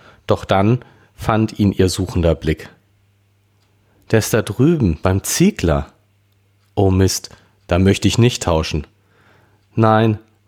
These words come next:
das kann ein ganz mieser Tag werden." Als sie Frau Sander mit einer kleinen Verspätung ohne die übliche Hausaufgabenkontrolle zum Deutschunterricht begrüßte, schien sich Karens Befürchtung zu bestätigen.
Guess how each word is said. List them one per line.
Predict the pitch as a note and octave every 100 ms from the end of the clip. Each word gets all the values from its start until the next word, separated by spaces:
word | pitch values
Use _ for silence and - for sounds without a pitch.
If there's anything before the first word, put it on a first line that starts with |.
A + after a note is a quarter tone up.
| -
das | G2+ C3+ -
kann | - A2
ein | F#2+ F2+
ganz | G#2+ A2 G2+ -
mieser | F2 E2 D#2
Tag | - D#2+ D#2
werden." | D2 C#2 C#2+ C2+ _ _ _ _ _ _ _ _ _ _ _ _ _ _ _ _ _ - _ - - - - _ _ _ _ _ _ _
Als | A2 B2
sie | F3
Frau | - F#2+
Sander | F2+ F2 F#2 A#2 C3+ C3+ -
mit | F#2 -
einer | G2 F2 E2+
kleinen | - F#2+ F#2+ G2
Verspätung | F2+ F2 - G2+ A#2 A#2 F2 -
ohne | - C#3 D3+
die | A2 -
übliche | G#2 - G2+ E2+
Hausaufgabenkontrolle | G2+ A#2 G#2 - D#2 D#2+ - E2 - F2 F2
zum | - E2+ D#2+
Deutschunterricht | G#2+ D3 - D#2+ D2+ D2+
begrüßte, | - - E2+ E2 - A2+ A#2 _ _ _ _
schien | - C#3
sich | C#3+ C#3+
Karens | - E2+ E2+ F#2+
Befürchtung | - F#2 - E2 - - E2+ E2+
zu | -
bestätigen. | - - E2 D2+ C#2+ C2+